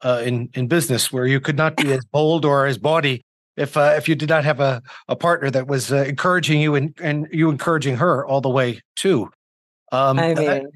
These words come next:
Speaker 1: that is, that's why I was kidding you before the, the, uh,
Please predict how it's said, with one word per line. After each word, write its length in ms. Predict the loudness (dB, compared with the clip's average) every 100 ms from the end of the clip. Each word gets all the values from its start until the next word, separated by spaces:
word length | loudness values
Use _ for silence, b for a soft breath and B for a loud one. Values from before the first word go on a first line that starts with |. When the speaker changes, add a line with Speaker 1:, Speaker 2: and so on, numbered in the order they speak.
| -2
Speaker 1:
that 180 | 0
is, 100 | 2
that's 360 | 0 0 0 0
why 100 | 0
I 40 |
was 120 | 0 -2
kidding 300 | -2 0 2
you 100 | 0
before 480 | -2 -2 0 2 2
the, 200 | -2 -2 B B B -2
the, 260 | 0 4
uh, 200 | 4 2